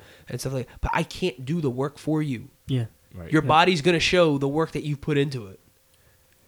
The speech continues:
Speaker 3: Yeah, it's like some people, uh, i-, it's, it's like some people, uh, "Oh, I've been, I've been working here for ten years and I'm still stuck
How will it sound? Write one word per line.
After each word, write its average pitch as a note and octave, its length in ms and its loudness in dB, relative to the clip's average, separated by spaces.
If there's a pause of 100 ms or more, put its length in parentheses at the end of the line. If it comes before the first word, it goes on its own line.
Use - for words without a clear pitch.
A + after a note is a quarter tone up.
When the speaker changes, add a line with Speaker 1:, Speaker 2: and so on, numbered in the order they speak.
Speaker 3:
Yeah, G#2 160 0
it's F#2+ 120 -4
like B2+ 100 0
some D3 140 -4
people, C3 260 -2
uh, G#2 220 4 (1300)
i-, G#2 40 -10 (140)
it's, A2+ 500 -4
it's A#2 180 -2
like A2+ 100 2
some B2+ 140 -4
people, A2 320 -2
uh, A#2+ 160 4
"Oh, A#2+ 200 8
I've G#2 160 4
been, A2+ 140 2
I've A2+ 120 2
been A#2+ 120 2
working A2+ 240 -2
here A2+ 140 2
for - 140 -10
ten A2 240 0
years A#2 220 0
and G2 80 0
I'm G2+ 80 -2
still G#2 220 -4
stuck - 440 -4